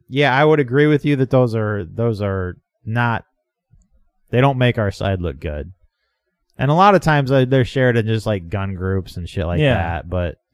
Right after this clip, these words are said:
Speaker 2: Which,
Speaker 1: still.
Speaker 2: that's a, that's a, that's a fine line for me, too, which I get, I get the fucking humor of it. Yeah, it's, it's kind of funny and it makes you giggle, but I'm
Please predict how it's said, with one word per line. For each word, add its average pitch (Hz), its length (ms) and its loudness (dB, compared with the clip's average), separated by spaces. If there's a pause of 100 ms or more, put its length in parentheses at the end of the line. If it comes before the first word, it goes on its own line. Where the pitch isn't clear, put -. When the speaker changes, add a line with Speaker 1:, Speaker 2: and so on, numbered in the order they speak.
(120)
Speaker 2:
Which, 135 180 2
Speaker 1:
still. 87 200 0
Speaker 2:
that's 170 200 -2
a, 170 80 -4
that's 160 220 0
a, 160 100 0 (140)
that's 180 180 -4
a 156 60 0
fine 180 260 2
line 147 300 2
for 123 120 -4
me, 110 280 -4 (320)
too, 113 260 -2
which 117 260 -2
I 147 100 0
get, 170 220 0
I 151 100 2
get 156 220 0
the 120 120 0 (180)
fucking 110 140 -6
humor 110 360 -4
of 95 140 -8
it. 95 160 -12 (320)
Yeah, 110 320 -4
it's, - 280 -10 (840)
it's - 160 -14
kind 127 240 0
of 104 80 -4
funny 113 300 0
and 104 80 -4
it 107 40 -4
makes 113 280 -4
you 104 60 -10
giggle, 98 360 -6
but 113 220 -4 (120)
I'm 123 200 -6